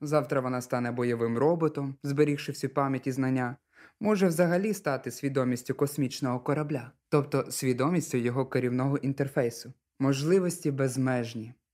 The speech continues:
чи майже безмежні. А коли штучний інтелект доросте до такої сили, котрої так бояться песимісти, він стане творцем,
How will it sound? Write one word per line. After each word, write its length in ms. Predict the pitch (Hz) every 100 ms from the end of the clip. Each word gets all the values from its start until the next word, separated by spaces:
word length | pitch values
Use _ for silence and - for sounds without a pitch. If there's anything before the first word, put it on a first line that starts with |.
| _
чи 280 | - 180 147
майже 400 | 131 123 113 110
безмежні. 640 | 117 110 110 113 107 - _ _ _ -
А 100 | 123
коли 460 | 147 147 175 175
штучний 480 | 143 - 170 175 151
інтелект 400 | 135 135 143 151
доросте 480 | 135 131 131 - 143
до 120 | 131
такої 420 | 127 131 143 123
сили, 600 | 117 - 180 196 139 113 113 _
котрої 420 | 143 135 147 135
так 280 | 135 160 151
бояться 440 | 139 143 139 139
песимісти, 760 | 135 131 - 151 139 - - 110 _ _ _ -
він 200 | 160 147
стане 320 | - 139 135
творцем, 520 | 135 120 - 113 110